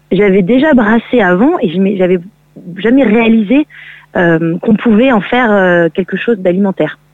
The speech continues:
Donc, je me, je me suis renseignée auprès du brasseur. Et en fait, moi, ce qui m'a marqué, c'est à la fois le volume généré, euh, de drèche et ses intérêts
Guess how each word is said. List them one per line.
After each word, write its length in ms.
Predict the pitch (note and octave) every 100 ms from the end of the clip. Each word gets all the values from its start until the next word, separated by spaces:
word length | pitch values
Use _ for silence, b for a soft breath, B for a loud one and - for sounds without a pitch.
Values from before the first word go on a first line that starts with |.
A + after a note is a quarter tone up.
| _ _ _ _ _ _ B B B -
Donc, 200 | A#3 B3+
je 60 |
me, 340 | A3+ G3 F#3 F3+
je 60 |
me 80 | G3
suis 120 | - G#3+
renseignée 320 | G#3 A3 A#3
auprès 180 | - F3+
du 80 |
brasseur. 540 | F3+ E3+ E3 A3 D#4 - - G3+
Et 80 |
en 100 | F#3
fait, 160 | F3+ C4+ -
moi, 140 | A#3 C4+
ce 120 | -
qui 80 | A3
m'a 120 | G3
marqué, 400 | F3+ - C4 C4
c'est 200 | A#3 B3 B B B B -
à 80 | A3+
la 100 | A#3
fois 240 | - B3
le 100 | G3+
volume 460 | F3 A3+ C4+ C4 G#3
généré, 680 | F#3 E3 B3 B3 B3 A#3 A#3 - - G#3
euh, 480 | F3 E3 D#3+ E3 F3 D3+
de 100 | D#3
drèche 540 | D#3 A3 F#4 - - B B B B
et 300 | A3+ A#3+ C#4+ -
ses 200 | G#3 F3+
intérêts 480 | G#3 A3 G#3+ C4 A#4+